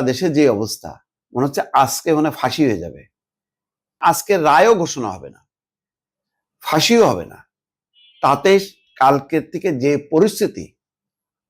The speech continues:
ঢাকার ভেতরে, ঢাকার বাইরে, মানে পুরো বিজেপি মোতায়েন, পুলিশ মোতায়েন, উম, মানে সুপ্রিম কোর্ট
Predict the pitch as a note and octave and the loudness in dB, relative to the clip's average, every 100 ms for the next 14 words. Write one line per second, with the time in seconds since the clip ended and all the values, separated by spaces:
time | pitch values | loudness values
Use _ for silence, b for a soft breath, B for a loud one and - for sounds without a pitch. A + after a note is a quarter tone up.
0 | _ _ _ _ _ _ _ _ _ _ | _ _ _ _ _ _ _ _ _ _
1 | _ _ _ _ _ _ _ - B2 - | _ _ _ _ _ _ _ -4 -2 2
2 | E3+ C3+ C3+ C3 D3 D3 D#3+ C3 - C3+ | 2 2 0 0 2 2 2 -2 -2 -4
3 | G#2 A2 A#2 C3+ C#3+ D#3 D#3+ - _ - | -2 0 0 2 2 2 0 -2 _ -8
4 | A2+ A#2+ C#3 C#3+ _ _ _ _ _ _ | -6 -4 -4 -6 _ _ _ _ _ _
5 | _ _ _ - D3 C#3+ C#3 A#2 _ B2+ | _ _ _ -6 2 4 4 0 _ -4
6 | A#2+ C3+ C#3 C3 B2 A2+ A#2+ B2 D3 D#3+ | 0 0 0 0 -2 -2 -2 -2 -2 -4
7 | - B2+ C#3 C#3 - B2 - C3 C3+ D#3 | -6 0 0 -2 -8 -10 -6 -4 -2 -2
8 | D#3 - _ G2 G2+ G#2 - _ _ G2 | -4 -8 _ -12 -10 -12 -14 _ _ -16
9 | A2 G#2+ - A#2 D3+ D3+ D3+ D3+ | -12 -12 -14 -6 0 0 2 -2